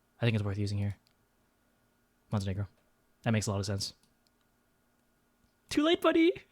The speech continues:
Too late. You didn't make the decision. Um, I think there was, it is plausible that I could have gotten that without using, uh, a fifty fifty if I had a lot of time.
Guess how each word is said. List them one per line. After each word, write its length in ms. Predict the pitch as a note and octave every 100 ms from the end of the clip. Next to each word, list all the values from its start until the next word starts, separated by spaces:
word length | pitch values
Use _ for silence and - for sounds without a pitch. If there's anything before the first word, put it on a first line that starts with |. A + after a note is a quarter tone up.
| -
Too 140 | -
late. 160 | D#4+ A4+
You 60 | G4
didn't 180 | G#4
make 100 | G4+
the 80 | F#4+
decision. 400 | G4 - G4 F#4+ G4+ - - _ - _ _ - - - - - - _ -
Um, 560 | C#3+ D3 D3 D3 D3 - _ _
I 60 | D3+
think 200 | G#3+ G3
there 120 | F3
was, 140 | E3+ F#3
it 160 | E3
is 120 | D3+
plausible 600 | C3 - C3+ B2+ C3+ C#3 C3
that 80 |
I 60 | A2+
could 140 | -
have 100 | B2
gotten 220 | A2 A2 G#2+
that 180 | A2
without 540 | G#2+ G#2 B2 G#2+ B2+ - -
using, 600 | B2+ C#3+ D#3 D#3 D#3+ F#3+ _ _ -
uh, 200 | B2 B2+
a 40 |
fifty 240 | - C3+ C3
fifty 420 | C#3 C#3 G3+ A3 - - _
if 160 | - -
I 100 | B2+
had 400 | A#2 A#2 A2 A2+
a 80 | B2
lot 240 | G2+ G2
of 120 | E2+
time. 280 | - E2+ D#2+